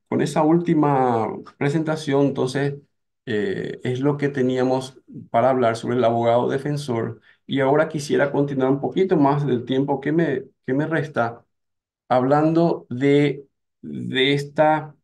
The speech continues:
eh, corte celestial móvil, ¿sí? Y la encontramos en la palabra con el nombre de la Merkabah. Es un, eh, la, la Merkabah significa carroza de Dios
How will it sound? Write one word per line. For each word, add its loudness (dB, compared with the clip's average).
eh, 0
corte 2
celestial 0
móvil, 2
¿sí? -6
Y 0
la 2
encontramos 2
en 2
la 2
palabra 2
con 0
el 0
nombre 2
de -2
la 0
Merkabah. 0
Es -16
un, -4
eh, -2
la, -2
la 0
Merkabah 2
significa -2
carroza 0
de 0
Dios 0